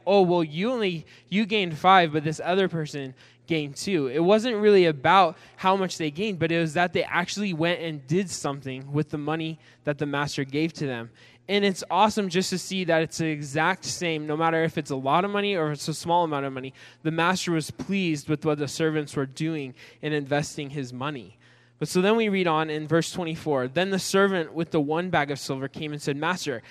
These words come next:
I knew you were a harsh man, harvesting crops you didn't plant and gathering crops you didn't cultivate. I was afraid I would lose your money, so I hid it in the earth. Look, here's your money back."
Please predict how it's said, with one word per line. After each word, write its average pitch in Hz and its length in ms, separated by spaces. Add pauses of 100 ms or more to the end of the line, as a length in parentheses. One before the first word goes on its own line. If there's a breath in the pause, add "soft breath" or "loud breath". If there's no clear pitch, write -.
(260 loud breath)
I 180 120
knew 202 240
you 170 200
were 143 100
a 131 40
harsh 175 360
man, 156 260
harvesting 165 500
crops 156 460
you 147 60
didn't 147 240
plant 165 360
and 147 160
gathering 139 360
crops 139 440
you 156 80
didn't 139 260
cultivate. 156 520 (460 loud breath)
I 180 100
was 208 140
afraid 220 340
I 202 80
would 180 220
lose 190 180
your 185 100
money, 175 480
so - 220
I 165 60
hid 190 240
it 202 100
in 180 140
the 170 160
earth. 139 400 (340 soft breath)
Look, 208 220
here's 170 340
your 196 80
money 202 240
back." 117 300